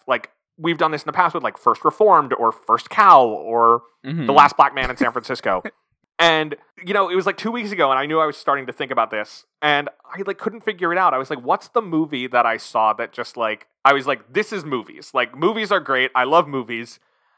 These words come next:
Speaker 1: And I was like, "Maybe it's The Green Knight. Maybe it's The Power of the Dog."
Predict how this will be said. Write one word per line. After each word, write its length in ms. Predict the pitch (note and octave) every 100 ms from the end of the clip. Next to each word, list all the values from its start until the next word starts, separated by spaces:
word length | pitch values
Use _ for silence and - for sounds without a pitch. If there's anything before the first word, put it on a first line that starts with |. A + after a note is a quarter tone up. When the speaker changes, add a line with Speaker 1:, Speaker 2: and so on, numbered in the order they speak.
| _ D#3
Speaker 1:
And 80 |
I 60 | E3
was 100 | F3+
like, 120 | F#3
"Maybe 260 | F#3+ A#3+ B3+
it's 140 | A#3+
The 100 | -
Green 380 | E3+ D#3+ D3+ D3+
Knight. 320 | G#3+ G#3 G3+ D3+
Maybe 320 | D#3 D#3 D3
it's 100 | C3+
The 80 | -
Power 340 | - C3 A#2
of 120 | A2 G#2+
the 60 |
Dog." 500 | G2 C#3+ D#3 D3 D#3+